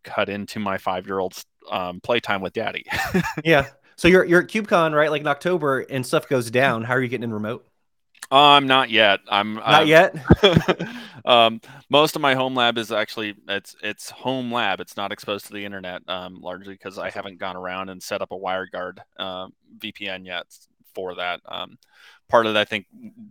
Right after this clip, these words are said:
Speaker 1: this evolution is I wanna drive more of my stuff to Kubernetes 'cause it's just easier to, once, once you get Kubernetes up and hardened and, and configured appropriately, it's just easier from a deployment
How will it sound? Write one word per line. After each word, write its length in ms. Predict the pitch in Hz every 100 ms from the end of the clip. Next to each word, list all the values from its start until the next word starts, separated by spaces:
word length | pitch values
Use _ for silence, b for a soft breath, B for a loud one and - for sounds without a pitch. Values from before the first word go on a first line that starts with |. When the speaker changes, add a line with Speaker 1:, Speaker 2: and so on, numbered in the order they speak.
| 110 107
Speaker 1:
this 220 | 107 - - 117
evolution 580 | 110 101 110 104 110
is 100 | 98
I 80 | 101
wanna 260 | 104 107 101
drive 380 | 101 101 101 101
more 200 | 101 101
of 60 |
my 140 | 95 90
stuff 240 | - 98
to 80 | -
Kubernetes 560 | - 98 92 90 107 -
'cause 180 | 95 92
it's 100 | -
just 120 | 92 _
easier 300 | 95 92 92
to, 280 | - 92 87 _
once, 280 | 107 101 -
once 220 | 127 123
you 60 | 113
get 160 | 113 -
Kubernetes 500 | 113 107 98 95 -
up 280 | 95 104 -
and 100 | 95
hardened 480 | 92 95 98 107 113
and, 380 | 101 90 87 85 -
and 180 | 87 87
configured 520 | 87 101 98 98 90 -
appropriately, 760 | - 92 - 107 107 123 123 b b b b b b
it's 260 | - 110 -
just 240 | - 104 _ _ -
easier 520 | 113 110 101 104 104
from 300 | - 101 92
a 180 | 87 87
deployment 520 | - - 110 107 -